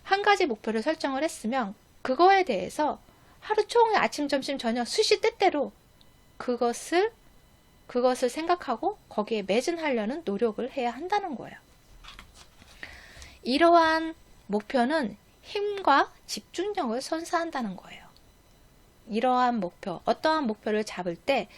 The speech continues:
잡고 나면 내가 거기에서, 음, 목표를 세우고 나면 열심히 하려는 의욕이 생기잖아요. 처음에는 그러한 힘과 집중력을 선사한다는 거예요. 그런데 이것을 정기적으로 해야 한다는 거죠.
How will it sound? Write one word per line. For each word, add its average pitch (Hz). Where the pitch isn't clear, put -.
잡고 -
나면 214
내가 214
거기에서, 208
음, 185
목표를 359
세우고 392
나면 247
열심히 359
하려는 330
의욕이 311
생기잖아요. 285
처음에는 240
그러한 247
힘과 403
집중력을 285
선사한다는 311
거예요. -
그런데 254
이것을 247
정기적으로 254
해야 302
한다는 370
거죠. -